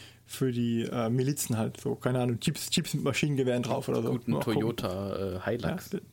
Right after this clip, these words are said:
Speaker 1: der gute Toyota, ja. <laughs> Der Siegeszug des Toyota.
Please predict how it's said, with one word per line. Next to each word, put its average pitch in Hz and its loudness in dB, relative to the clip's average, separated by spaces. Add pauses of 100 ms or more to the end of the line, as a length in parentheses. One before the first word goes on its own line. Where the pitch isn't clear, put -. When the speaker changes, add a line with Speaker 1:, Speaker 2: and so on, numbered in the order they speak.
(120)
Speaker 1:
der 139 2
gute 165 2
Toyota, 135 2
ja. 120 -2 (840)
<laughs> - -6
Der 143 2
Siegeszug 185 0
des 131 -4
Toyota. 123 2